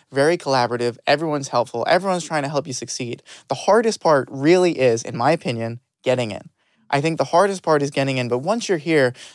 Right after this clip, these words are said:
you all are so helpful and so nice to us and really wanna see us succeed. And I didn't see, some people tell me, you know, a lot of people drop out, they can't handle the coursework, you're drinking from the fire hose.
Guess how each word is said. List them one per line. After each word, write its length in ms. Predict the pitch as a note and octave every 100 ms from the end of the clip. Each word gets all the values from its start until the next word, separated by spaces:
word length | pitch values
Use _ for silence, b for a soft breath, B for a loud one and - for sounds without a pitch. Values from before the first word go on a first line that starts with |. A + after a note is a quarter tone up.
| B
you 180 | - F3+
all 200 | F#3 E3
are 160 | - B2+
so 400 | - - E3+ F#3
helpful 480 | D#3+ E3 - C3+ B2+
and 160 | B2
so 260 | C3 D#3 F3
nice 400 | C3+ C#3 F#3 -
to 160 | - D3
us 160 | C#3+
and 200 | D3 C3+
really 200 | F3 A#3+
wanna 180 | G3 D#3
see 180 | C3+ C#3+
us 80 | C3
succeed. 540 | - - - C3+ A#2 B B B B B -
And 160 | E3 -
I 140 | A#3+
didn't 200 | C#4+ A3+
see, 280 | - A3+ G#3 -
some 300 | E3+ G#3 G3+
people 240 | A3+ F#3
tell 160 | F3 D3+
me, 80 | D3
you 80 |
know, 120 | B2+ A#2
a 40 |
lot 160 | A#2+ B2
of 80 |
people 180 | - B2+
drop 300 | A#2 B2 A#2
out, 220 | F#3 F3
they 80 | -
can't 200 | - A2+
handle 220 | C3 A2
the 80 | G#2
coursework, 520 | - - E3+ - D3+
you're 120 | C3+ A#2
drinking 400 | D#3 C#3+ C#3+ B2
from 160 | B2+
the 80 | A2+
fire 340 | - C#3 C3+
hose. 380 | B2+ B2 B2 A#2+